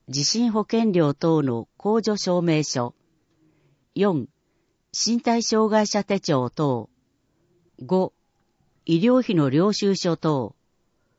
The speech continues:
六、印鑑。申告の必要のない方。所得税の確定申告をする方。勤務先から給与支払い報告書が提出されている方。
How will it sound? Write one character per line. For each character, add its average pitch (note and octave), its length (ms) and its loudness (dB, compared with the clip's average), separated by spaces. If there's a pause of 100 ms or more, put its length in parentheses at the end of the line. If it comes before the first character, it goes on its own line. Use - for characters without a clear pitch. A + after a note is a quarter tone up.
(200)
六、 E3 520 -2 (580)
印 G#3+ 220 2
鑑。 D3+ 400 -2 (1500)
申 B3 320 0
告 B3+ 260 0
の A#3 100 2
必 - 280 -6
要 B3 180 4
の A#3 100 2
な A3 160 2
い G#3 60 -2
方。 C3+ 460 -4 (1040)
所 - 180 -4
得 A#3 240 -2
税 A#3 220 2
の D#3+ 100 2
確 - 260 -6
定 A#3 200 0
申 A#3+ 240 -2
告 D#3+ 320 -2
を C3 80 0
す C#3 160 -4
る D3+ 100 0
方。 B2+ 400 -4 (1000)
勤 A3+ 160 0
務 B3 140 4
先 - 320 -4
か G3 120 -2
ら F#3+ 180 -2
給 B3+ 280 -2
与 F#3 180 2
支 - 120 -2
払 G#3 300 0
い - 20 -2
報 F#3+ 200 0
告 - 240 -10
書 F3 160 -2
が D#3 120 0
提 G#3 240 -2
出 - 160 -12
さ F3+ 160 -2
れ F3+ 120 -2
て F3+ 160 0
い E3 60 2
る D#3+ 80 0
方。 C3 440 -4